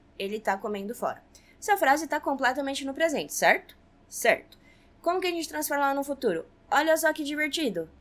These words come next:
É só eu escrever qualquer coisa que mostre que é o futuro, tipo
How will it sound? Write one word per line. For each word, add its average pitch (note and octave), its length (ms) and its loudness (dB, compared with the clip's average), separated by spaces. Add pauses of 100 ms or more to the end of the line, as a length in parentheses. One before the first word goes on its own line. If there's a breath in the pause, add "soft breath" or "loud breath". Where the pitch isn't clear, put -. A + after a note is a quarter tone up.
(140)
É A#3+ 140 -2
só A#3+ 160 -2
eu A#3 100 0
escrever A#3+ 520 -4
qualquer B3+ 640 -4
coisa G#3 460 -4
que G4+ 200 -10
mostre G3 560 -4
que - 220 -10
é E3+ 120 0
o G3 120 -6
futuro, E4+ 520 -8
tipo G#3+ 400 -12